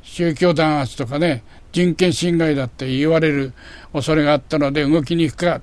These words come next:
た、遅れを取ったことが、地下鉄サリンとかで、堤弁護士の一家、あー、殺害とかね、えー、それから長野の松本サリン事件などを止めることができなかっ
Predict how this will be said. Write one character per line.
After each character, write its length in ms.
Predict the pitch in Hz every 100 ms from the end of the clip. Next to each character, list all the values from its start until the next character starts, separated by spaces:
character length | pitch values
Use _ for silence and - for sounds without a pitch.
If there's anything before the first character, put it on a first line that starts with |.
| -
た、 240 | 170 139 - - - -
遅 240 | 160 151 202
れ 120 | 190
を 60 |
取 160 | 170 190
っ 40 |
た 180 | - 202
こ 120 | 185
と 120 | 190 208
が、 300 | 214 151 - - - -
地 80 | -
下 140 | 190
鉄 240 | 143 151 -
サ 180 | -
リ 120 | 170 165
ン 100 | 151
と 140 | 156
か 160 | 143 135
で、 260 | 131 123 - - - - -
堤 420 | - 160 156 147
弁 260 | 147 170
護 120 | 165 139
士 160 | 151
の 200 | 151 139 - -
一 140 | 143 -
家、 260 | - 170 - - - - - - -
あ 440 | 160 151 147 135 127
ー、 0 |
殺 340 | - 143 180
害 220 | 185 175
と 100 | 139
か 160 | 123 139
ね、 200 | 147 135 - - - - - - - -
え 340 | 143 135 127 120
ー、 40 |
そ 80 | 156
れ 100 | 165
か 140 | 170
ら 320 | 156 147 - - - - - -
長 300 | 151 151 143
野 160 | 135 135
の 180 | 165 175
松 300 | 151 135 151
本 280 | 135 147
サ 100 | 127
リ 140 | 156 160
ン 60 |
事 100 | 156
件 180 | 156 180
な 100 | 185
ど 160 | 185 170
を 80 | 127 - - - - 180 - -
止 100 | 151
め 120 | 180
る 60 | 196
こ 100 | 208
と 60 |
が 100 | 220
で 100 | 202 175
き 80 |
な 100 | 180
か 100 |
っ 60 | 185